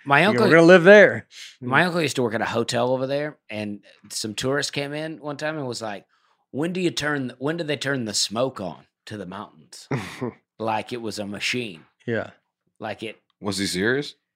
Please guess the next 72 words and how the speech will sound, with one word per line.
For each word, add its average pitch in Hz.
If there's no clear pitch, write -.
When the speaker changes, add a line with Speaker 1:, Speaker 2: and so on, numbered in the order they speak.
Speaker 1:
Yeah, 131
I 110
think 135
so. 147
I 135
think -
they 123
got 120
that 110
Speaker 2:
<laughs> -
Oh, -
Speaker 1:
question 107
a 87
Speaker 2:
I -
don't 113
Speaker 1:
lot. 117
Speaker 2:
know. 104
Speaker 4:
Oh 101
my 139
Speaker 2:
I, 143
I 135
don't, 127
I 143
Speaker 4:
goodness, 120
Speaker 2:
don't 131
know 117
how 113
Speaker 4:
dude. 107
Speaker 2:
much 110
I 107
believe 104
this. 101
Speaker 1:
I 131
mean, 147
I 175
don't 156
know. 160
I -
mean, 135
my 131
uncle 156
could 120
be 107
lying, 92
I 92
guess, 98
Speaker 3:
Yeah. 113
Speaker 1:
but, 104
uh, 95
he 131
told 120
me 120
Speaker 4:
<laughs> -
Turn 110
Speaker 1:
this. 214
Speaker 4:
the 180
smoke -
on. 95
Speaker 1:
I 120
know. 135
That's 117
what 135
I'm 120
saying. 135
Speaker 4:
Woo. 262
Speaker 2:
I'd 131
love 131
to 120
get 113
to 113
the 107
bottom 107